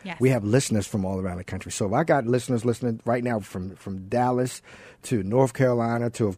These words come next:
Speaker 2: Baltimore, of course, New York, Wisconsin, Denver,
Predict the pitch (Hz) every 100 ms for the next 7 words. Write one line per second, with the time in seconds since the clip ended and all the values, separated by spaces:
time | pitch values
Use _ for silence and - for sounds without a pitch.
0 | - - 98 117 131 135 120 120 107 -
1 | 123 120 - 98 113 123 123 117 - -
2 | - 110 123 - - 127 120 127 120 101
3 | 117 135 120 123